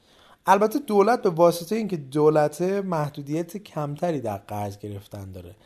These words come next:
اما بالاخره این هم حدی داره دیگه و ممکنه به جایی برسه که فعالیت‌های مالی دولت مختل بشه. به این حد که فعالیت‌های مالی دولت ممکنه که مختل بشه می‌گن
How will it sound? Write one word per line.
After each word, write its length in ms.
اما 520
بالاخره 600
این 260
هم 140
حدی 360
داره 240
دیگه 320
و 80
ممکنه 640
به 180
جایی 360
برسه 580
که 180
فعالیت‌های 760
مالی 520
دولت 720
مختل 440
بشه. 280
به 360
این 240
حد 440
که 120
فعالیت‌های 720
مالی 440
دولت 380
ممکنه 440
که 120
مختل 440
بشه 280
می‌گن 500